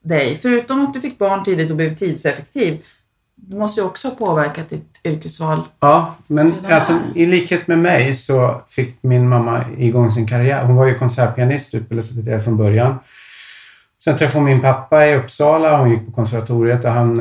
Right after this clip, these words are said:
Speaker 2: eh, ut-, han, eh, gick på, eh, han är präst, eller
Speaker 1: Mm.
Speaker 2: var präst. Eh, så hon var ju prästfru i, och satte sin karriär åt sidan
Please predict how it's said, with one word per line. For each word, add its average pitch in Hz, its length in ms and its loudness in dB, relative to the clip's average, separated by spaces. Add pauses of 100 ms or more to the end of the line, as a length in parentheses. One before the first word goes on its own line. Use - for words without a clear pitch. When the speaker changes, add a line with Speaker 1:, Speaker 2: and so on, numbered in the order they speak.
(140)
Speaker 2:
eh, 113 280 0
ut-, 110 160 -8 (120)
han, 117 360 -2
eh, 107 520 -2
gick 104 320 -4
på, 107 320 -4 (680)
eh, 113 520 -14 (540)
han 110 160 0
är 104 300 0 (460)
präst, - 380 -6
eller 110 180 0
Speaker 1:
Mm. 117 120 4
Speaker 2:
var 107 180 4
präst. 107 260 -10 (1120)
Eh, 120 260 2
så 120 140 -2
hon 123 160 4
var 147 80 2
ju 147 80 0
prästfru 156 880 0
i, 113 420 2 (100)
och 120 100 -2
satte 120 240 -4
sin 151 220 0
karriär 120 340 0
åt 104 120 -8
sidan 110 440 0